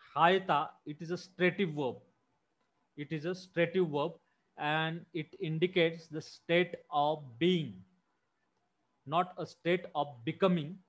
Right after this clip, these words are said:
or state of being. <clears throat> Now, so many people says that there are thousands and thousands years or millions of year, uh,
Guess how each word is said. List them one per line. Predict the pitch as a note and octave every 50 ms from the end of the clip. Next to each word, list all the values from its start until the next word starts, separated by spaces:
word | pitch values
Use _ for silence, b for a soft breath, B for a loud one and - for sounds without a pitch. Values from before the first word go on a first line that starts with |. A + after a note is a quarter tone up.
| _ _ _ _ _
or | - C#3+ D3 D3+ D3+
state | - - - _ - F3 F#3 G3 F#3+ F#3+ -
of | - D#3+ D#3 D3+ C#3 C3 A#2+ A#2+
being. | E3+ G#3 F#3 E3+ D3+ B2+ A2 G#2 - _ _ _ _ _
<clears throat> | - C#3+ C#3 A2+ - _ _ _ _ _ _ _ _ -
Now, | D3 D#3 E3
so | D#3+ - E3 E3
many | E3 E3+ F3 F3+
people | - - E3+ E3 F3+ E3+ D#3
says | - - D#3+ D3+ D3+ D3+ C#3 - _
that | C#3+ C#3+ C#3 C#3 C#3 C#3 C#3 C3 B2
there | C3 C3 C3
are | C#3 C#3 C3+ C3+ _ _ _ _ _ _ _ _ _ _
thousands | - C#3 C#3 C#3+ C3+ D3 D3 D3 C#3 -
and | C#3+ C#3 C#3 -
thousands | - C3+ C#3 C#3 C3 C#3+ D3 D3 D3 - - - -
years | E3+ C#3+ C#3 C#3 B2+ -
or | C#3 C3+ C3
millions | A#2+ C3+ C3+ D3 D3+ D#3 D#3+ D#3+ D#3+ D3 -
of | D3 C#3 -
year, | - C#3+ C#3 C#3+ C#3+ D#3 - _ _ _ _ _ _ _ B2+
uh, | C3 B2+ B2+ B2 B2+ B2+ B2 B2 B2 B2 B2